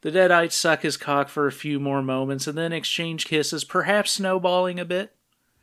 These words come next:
Ash asks, "Now, was that some evil head or what?" <laughs> Cut to the Deadites shuffling towards the camera. One says,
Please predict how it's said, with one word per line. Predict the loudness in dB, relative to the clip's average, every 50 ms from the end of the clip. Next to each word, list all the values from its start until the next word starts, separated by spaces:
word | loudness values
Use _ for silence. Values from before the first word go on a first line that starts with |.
| _ _ _ _ _ -20 -20 _ _ _ _ _ _ _ _ -2
Ash | 0 0 0 0 0
asks, | 0 0 0 0 -2 -4 -6
"Now, | -6 -4 0 0 2 2 2
was | 2 2 2 2
that | 2 2 4 2
some | 0 0 -2 -2 -2
evil | -2 0 0 2 2 2 2
head | 4 4 4 6 6 6
or | 4 4 4
what?" | 4 6 6 6 4 4 0 -2 -4 -4 -2 -4 -6 -6 -4 -4 -4 -6 -6 -8 _ _ _ _
<laughs> | _ _ _ _ _ _ _ _ _ _ _ _ _
Cut | 2 4 4 4 2
to | 0 0 2 2 2
the | 0 0
Deadites | 2 2 4 4 4 4 4 2 0
shuffling | -2 0 2 4 2 2 2 0 0 0 0 -2 -4
towards | -4 -2 -2 0 -2 -2 -2
the | -4 -4
camera. | -4 -4 -2 0 0 0 -2 -2 -2 -2 -2 -2 -2 -4 -6
One | -4 -4 -2 -2 -2
says, | -4 -4 -2 0 0 0 -2 -4